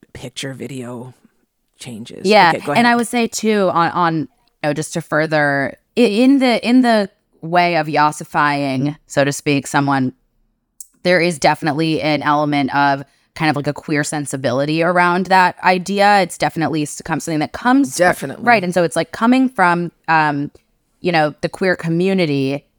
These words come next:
Speaker 2: is a lot of what that, that kind of meme joke is.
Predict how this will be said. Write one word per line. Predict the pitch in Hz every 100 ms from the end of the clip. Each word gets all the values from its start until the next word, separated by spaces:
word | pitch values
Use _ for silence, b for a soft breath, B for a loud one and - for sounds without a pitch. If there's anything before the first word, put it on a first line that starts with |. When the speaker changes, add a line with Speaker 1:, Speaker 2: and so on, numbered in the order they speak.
| _ _
Speaker 2:
is | 165 156
a |
lot | 151 156 151
of |
what | 143 151
that, | 147 139 -
that | 147 139 -
kind | 147
of | 135 127 _ _ _ _ _ _
meme | - 170 160 151 143 143 -
joke | 165 147 139 - - _ _ _ -
is. | 156 160 240